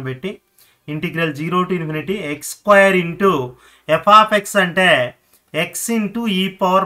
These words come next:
minus lambda x dx. So ఇప్పుడు మనకేమవుతుందంటే ఇది integral zero to infinity,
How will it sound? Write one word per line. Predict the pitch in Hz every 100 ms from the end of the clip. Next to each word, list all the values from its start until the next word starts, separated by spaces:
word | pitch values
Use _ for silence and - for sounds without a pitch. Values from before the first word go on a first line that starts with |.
| 165
minus | 156 160 - 151
lambda | 147 147 147 143
x | 139 151 131
dx. | 110 101 - - _ _ _ _ _
So | - 190
ఇప్పుడు | 196 190
మనకేమవుతుందంటే | 185 190 202 208 190 170 160
ఇది | 165 214
integral | 180 180 180 175 165
zero | 175 180 180
to | 160
infinity, | 147 151 147 180